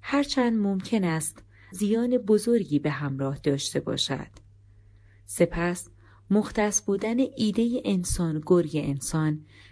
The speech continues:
به شرایط کنونی و به طور کلی مواقع بحران را رد می کند و آن را یک حقیقت جهان شمول می داند که در هر رخداد جمعی نمایان می شود،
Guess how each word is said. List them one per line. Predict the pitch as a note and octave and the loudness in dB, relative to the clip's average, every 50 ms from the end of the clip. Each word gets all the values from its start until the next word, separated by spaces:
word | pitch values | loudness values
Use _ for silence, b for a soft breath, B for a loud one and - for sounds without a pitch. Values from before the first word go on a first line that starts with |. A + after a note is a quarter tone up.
| B B | B B
به | B G#3+ | B 2
شرایط | G#3 - A#3 A3 G#3 G3+ G3+ G3+ G3+ A3+ A#3 - B3+ A#3+ | 2 2 0 0 2 2 0 0 0 -2 -4 -4 -4 -6
کنونی | - - - G#3+ F#3+ F3+ E3 D#3 D3+ D3+ C#3+ C3+ C3+ - b b b b b b D#3+ | -4 -4 -2 0 0 2 2 2 0 0 0 -2 -4 -6 b b b b b b 0
و | E3+ F3 | 2 2
به | E3+ F3+ | 2 0
طور | F3+ - - A3+ A3+ A3+ A3 G#3+ | -2 -2 0 0 2 2 0 -2
کلی | G#3+ - - F#3+ E3 C#3+ D3 D3+ D3 C#3 C#3+ - b b b b b b b | -4 0 0 2 2 2 2 0 0 0 -2 -6 b b b b b b b
مواقع | F3+ F#3+ G3 F#3+ F#3+ F#3+ G3 F#3 F3+ - A3+ A#3+ B3+ | 2 2 2 2 4 4 4 2 2 2 0 0 0
بحران | A3 G3 F#3+ F#3 F3 E3 F#3 G3+ G3+ F#3+ E3+ | 2 2 2 2 2 0 -2 -2 0 0 0
را | D3 D3 C#3+ | 0 0 0
رد | C#3 - D#3+ E3+ F3 - - | 0 -2 -2 -2 -2 -4 -4
می | C#3+ C#3 | -4 -4
کند | C#3 - - D3 C3+ C#3 C3+ C3+ D3 - - b b b b b b b b b b | -4 -4 -4 -2 -2 -2 -2 -4 -8 -12 -18 b b b b b b b b b b
و | E3 | 2
آن | D#3+ D#3 D#3 D3+ C#3+ | 2 4 2 2 2
را | C#3+ D3+ C#3+ C#3+ C#3+ B B B B B B | 0 0 0 -2 -4 B B B B B B
یک | F3+ G#3+ B3 B3 - - | 2 2 2 2 -2 -10
حقیقت | - - - A#3 A3 A3+ A3+ G#3+ - A#3+ B3 B3 - | -8 -4 -4 -2 0 0 0 0 -2 -6 -6 -6 -8
جهان | B3 A#3+ - A3+ G#3 F#3 F#3 F3+ E3+ | -6 -2 -2 0 0 0 0 -2 -2
شمول | E3 - - F3+ E3 E3+ F#3 F3+ D#3 | -4 -4 -2 -2 -2 0 0 -2 0
می | C3+ C#3 C#3 | 0 -2 -2
داند | C3+ C#3+ C#3+ C#3 C3+ C3 B2+ - - - - - - - - - b b b b b b b | 0 0 0 -2 -2 -4 -8 -10 -16 -18 -20 -20 -20 -20 -20 -20 b b b b b b b
که | - - F3 | 0 0 2
در | F3 E3 D#3+ | 2 0 -2
هر | E3 - - G3+ G3+ G3 F3+ | -4 -6 -4 -4 -4 -2 0
رخداد | E3 F3 F3 F3 - - - A3+ A3+ A3+ A3+ | 0 0 0 0 0 -2 0 0 2 2 0
جمعی | G3+ G3 - E3+ D3+ C#3+ D3 - - C#3+ C3+ C3+ - b b b b b b | 0 0 0 -2 -2 -2 -4 -2 -2 -2 -2 -4 -6 b b b b b b
نمایان | F3+ F3+ F3 E3 D#3+ D#3 D3+ C#3 F3 E3 D3 | 2 2 2 2 0 0 0 0 0 -2 -2
می | C3 C3+ C#3 | -2 -4 -6
شود، | C3+ - - C#3+ C3+ C#3 C3 - | -6 -4 -4 -6 -6 -6 -10 -12